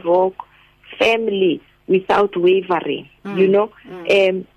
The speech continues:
Speaker 1: the, the, the children of Israel, God says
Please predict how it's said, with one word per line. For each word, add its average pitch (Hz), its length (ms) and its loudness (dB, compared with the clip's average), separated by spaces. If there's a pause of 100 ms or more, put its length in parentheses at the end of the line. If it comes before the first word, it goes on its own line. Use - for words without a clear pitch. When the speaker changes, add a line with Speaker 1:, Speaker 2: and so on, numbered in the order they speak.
(580)
Speaker 1:
the, 202 380 2
the, 185 240 0
the 185 140 2
children 240 240 -2
of 226 160 0
Israel, 190 760 0
God 196 220 2 (200)
says 208 200 0